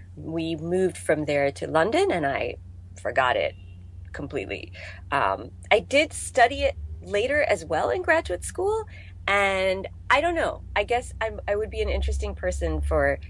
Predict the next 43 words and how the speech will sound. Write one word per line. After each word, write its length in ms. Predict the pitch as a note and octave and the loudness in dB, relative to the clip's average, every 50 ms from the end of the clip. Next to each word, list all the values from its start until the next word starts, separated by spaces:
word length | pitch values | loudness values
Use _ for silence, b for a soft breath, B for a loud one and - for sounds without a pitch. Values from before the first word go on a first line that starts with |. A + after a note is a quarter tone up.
| b b - | b b -10
you 120 | D#3 D#3+ | -8 -4
know, 240 | D3+ D3 C#3+ C#3+ C#3 | -4 -2 -2 -2 -4
somebody 420 | C3+ - - E3 E3 F3 E3 F#3 | -4 -2 -2 0 0 0 0 0
to 100 | E3+ F3 | -2 -2
do 160 | D3+ - D#3+ D3+ | -4 -2 -2 -2
a 40 | |
study 440 | D3 - - - D#3+ D3+ D3 D3 D3 | -2 -2 0 2 2 2 2 2 0
on, 280 | C#3+ C3+ C#3 - - - | 0 -2 -4 -6 -6 -4
of 340 | - - C#3+ B2+ - - - b b b b b b b b - | 0 2 2 2 2 -2 -10 b b b b b b b b -6
people 300 | - G3 F3+ - F3+ F3+ | -4 0 6 8 8 8
who 180 | G#3 A#3+ G#3+ | 10 8 6
know 260 | E3+ F3 D#3+ E3 E3+ E3+ | 6 8 8 10 10 10
a 20 | |
language 640 | E3 D#3+ D#3 D#3 D#3 D#3+ E3 D3+ D3 - - - b b b b | 10 8 8 6 6 4 4 2 2 0 -4 -12 b b b b
as 140 | - D#3+ - | 0 0 0
children, 480 | - - G3 F3+ F3 D3+ E3 D3+ D3 | 2 4 6 6 6 6 2 2 2
forget 500 | D3 - - - F3 C#3+ - A#3+ C4 C#4 | 0 -2 0 0 2 4 8 8 8 10
it, 220 | A#3 G3+ E3+ E3+ E3 - | 10 8 8 8 6 4
and 160 | F3 E3+ E3 | -2 0 0
then 200 | E3 E3+ E3 E3+ | 0 0 0 0
learn 180 | E3+ F3 F3 | 0 0 0
it 120 | F3 E3+ - | 0 -2 -4
again 280 | - - D#3+ D3+ D3 | -4 -2 -2 -2 -2
as 140 | C#3+ C#3+ - | -4 -6 -8
adults. 360 | - - - D3+ C#3 B2+ - - B B B B B | -8 -2 0 0 0 0 -2 -6 B B B B B
It 160 | - C#4 - - - | 6 6 6 6 6
also 280 | F#3+ G3+ G3+ - G#3 | 6 6 6 4 0
s-, 140 | G3+ G3 - - - - - - - - - - | -2 -2 -4 -12 -14 -14 -14 -14 -16 -8 -2 0
it 120 | E3 D3+ - | 0 0 -2
came 220 | - - G3+ F#3+ F#3 | -2 -4 -2 -2 -2
to 100 | - F#3 | -4 -6
me 140 | E3+ E3+ D#3 | -6 -6 -2
really 240 | D3 D#3+ D#3 D#3 D3 | 0 0 -2 -2 -2
quickly, 520 | - - - E3 - - A#3+ C4 C#4+ D#4 B B B B B | -8 -6 -6 -6 -4 0 2 2 2 0 B B B B B
but 120 | - G3+ G3+ | 6 8 8
I 80 | F#3+ | 8
never 280 | F#3+ F#3+ G3+ G3 G3+ F#3+ | 8 6 4 4 4 0
felt 300 | - - - F#3+ - - | 0 4 6 6 6 6
like 160 | - E3+ - | 4 0 0
it 100 | D#3+ - | -2 -6
was 120 | - - | -6 -8
coming 400 | - - - - D#3 D3 C#3 C#3+ | -10 -10 -8 -8 -8 -8 -8 -4
back. 380 | - C#3+ C3 - - - - - | -2 -2 0 0 -2 -4 -6 -6